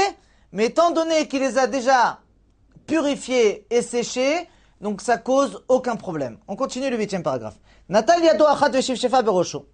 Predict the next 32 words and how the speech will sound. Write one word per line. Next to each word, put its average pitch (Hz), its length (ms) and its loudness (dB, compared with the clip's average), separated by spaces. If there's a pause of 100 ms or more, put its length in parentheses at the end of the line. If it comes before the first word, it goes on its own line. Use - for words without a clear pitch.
(640)
Pirouche 247 260 0
kedei 247 280 2
nakva 240 240 2
ulfichach 233 340 0
unitma 220 280 -2
yado 220 120 2
ma 208 100 2
shen 196 200 -4
ken 208 100 -2
besif 196 300 -6
kum-, 202 200 -10
siman 208 300 -2
kuf 190 140 -8
samar 190 200 -2
dalet 185 360 0 (260)
sif 190 280 -2
bet 202 280 2
shechiker 165 400 -6
berosho. 139 400 -6 (1000)
Au 233 140 6
bas 196 160 4
kotel. 165 460 2 (520)
Vachar 170 240 0
כך 311 200 4
chazar 277 260 4
venaga 269 260 4
beotan 254 260 4
mayim 254 180 0
shebaou 240 260 2
miyado 233 260 2
al 214 100 6
harosh 220 360 2